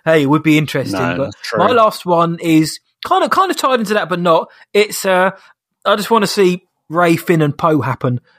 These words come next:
Speaker 1: I don't want their characters to be consigned to the galactic garbage for the next decade because Disney is too worried about putting out, or Lucasfilm, sorry, are too worried about putting content out, or they don't wanna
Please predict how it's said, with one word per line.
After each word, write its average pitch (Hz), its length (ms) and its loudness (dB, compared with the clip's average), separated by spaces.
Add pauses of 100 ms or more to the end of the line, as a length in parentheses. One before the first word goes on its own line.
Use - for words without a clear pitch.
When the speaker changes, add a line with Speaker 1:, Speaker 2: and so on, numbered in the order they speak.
Speaker 1:
I 156 60 0
don't 170 140 4
want 170 140 0
their 160 120 2
characters 151 400 -4
to 147 80 -10
be 139 120 2
consigned 143 520 -2
to 151 100 0
the 135 80 2
galactic 139 520 -2
garbage 135 500 0 (240)
for 156 80 0
the 139 80 4
next - 240 -2
decade 135 400 0
because 131 400 0 (420)
Disney 143 300 2
is - 220 0
too 143 260 0
worried 135 280 4
about 135 220 0
putting 143 240 0
out, 139 100 -2
or 123 100 0
Lucasfilm, 127 440 -2
sorry, 135 220 0 (320)
are 139 60 -2
too 180 200 0
worried 165 260 2
about 151 220 -2
putting 160 220 -2
content 151 460 0
out, 156 140 2
or 139 120 2
they 147 80 2
don't 151 160 2
wanna 156 260 0